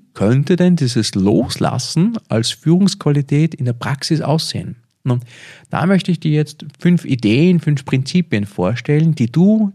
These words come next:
direkt in deinem Führungsalltag ausprobieren kannst. Ist jetzt nicht Rocket Science und hochspektakulär, aber wichtig, das ist wirksam. Und das erste Prinzip, wenn du so willst, ist,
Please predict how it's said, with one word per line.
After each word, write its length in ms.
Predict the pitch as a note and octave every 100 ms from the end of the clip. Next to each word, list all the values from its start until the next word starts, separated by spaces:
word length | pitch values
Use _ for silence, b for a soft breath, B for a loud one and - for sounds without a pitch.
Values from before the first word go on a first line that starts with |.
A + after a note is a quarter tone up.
| _
direkt 400 | F3+ F#3+ F#3+ F#3
in 180 | - C3+
deinem 440 | C3 F2+ D3 E3 D#3+
Führungsalltag 760 | D3 C#3 C3+ - A#2+ A#2+ A#2+
ausprobieren 540 | A#2 G#2+ - - - C3
kannst. 340 | B2+ B2 - _ B B B B B B
Ist 140 | - -
jetzt 220 | C#3+ -
nicht 180 | A3 B2
Rocket 300 | F#3+ - F3+
Science 460 | D#3+ E3+ F#3 F#3
und 180 | D#3+ C#3+
hochspektakulär, 1160 | C#3 G#3 - - D#3+ - C#3+ A#2 G#2+ D3+ F#3+ F#3 - _
aber 520 | A2+ D3 B2+ G2 C3 D3
wichtig, 560 | C3 - C#3+ A#2+ - _
das 160 | - G#2
ist 240 | G#2+ -
wirksam. 540 | A2+ D3 D#3 - D#2+ - - _ _ _ _ _ _ _ _ _
Und 220 | - A#2+ B2
das 100 | A#2
erste 600 | - A#2 C3 F#3+ - E3
Prinzip, 420 | - C3+ E3 D#3+
wenn 120 | D3+
du 60 | C#3
so 140 | C#3
willst, 260 | C#3+ C3+ C3
ist, 220 | B2